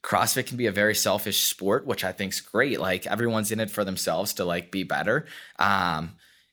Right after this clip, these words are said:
but I also think that's, like, the average side of, like, the CrossFitter, like, "Hey, like, I'm going out to do my first competition." Then you have your elite side.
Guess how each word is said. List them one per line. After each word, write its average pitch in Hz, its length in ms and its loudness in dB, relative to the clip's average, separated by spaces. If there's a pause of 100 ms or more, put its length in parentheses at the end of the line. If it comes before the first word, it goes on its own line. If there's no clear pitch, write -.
(200)
but 113 140 4
I 104 100 6
also 110 200 2
think 107 200 0
that's, 98 240 2
like, 92 240 0
the 90 220 -4
average 90 360 0
side 90 340 2
of, 87 100 -6
like, 85 260 -4 (140)
the - 80 -8
CrossFitter, 90 420 -2
like, 85 140 -2
"Hey, 117 160 4
like, 92 160 0
I'm 101 80 2
going 101 180 2
out 90 120 -2
to 104 60 -6
do 98 120 0
my 98 100 2
first 98 220 -2
competition." 104 480 -2
Then 98 160 2
you 95 80 -2
have 95 180 0
your 92 120 -4
elite 104 280 -2
side. 85 360 -2